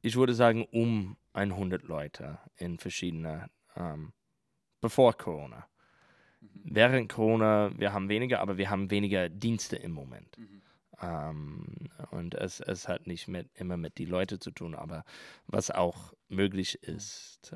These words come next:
Speaker 1: Aber ja, ich glaube, vor Corona war ungefähr hundert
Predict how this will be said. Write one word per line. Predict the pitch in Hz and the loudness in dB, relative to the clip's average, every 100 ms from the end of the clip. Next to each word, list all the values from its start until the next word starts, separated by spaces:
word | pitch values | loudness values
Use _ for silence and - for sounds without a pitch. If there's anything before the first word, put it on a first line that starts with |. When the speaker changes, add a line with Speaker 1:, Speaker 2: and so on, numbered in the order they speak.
| - | -14
Speaker 1:
Aber | - 92 90 87 82 85 - | -4 0 2 2 2 -2 -4
ja, | 92 101 | 0 0
ich | 104 | 2
glaube, | 107 104 104 104 101 101 | 4 4 6 6 6 4
vor | - - 95 101 - | -2 -2 2 2 0
Corona | - 98 95 104 139 185 - - - - - | -4 0 2 2 0 -2 -6 -16 -20 -20 -6
war | 104 104 107 | 2 4 6
ungefähr | 104 107 113 113 110 107 107 | 4 2 0 0 0 0 -4
hundert | 110 110 104 98 - - - - | -2 4 6 4 2 -8 -12 -16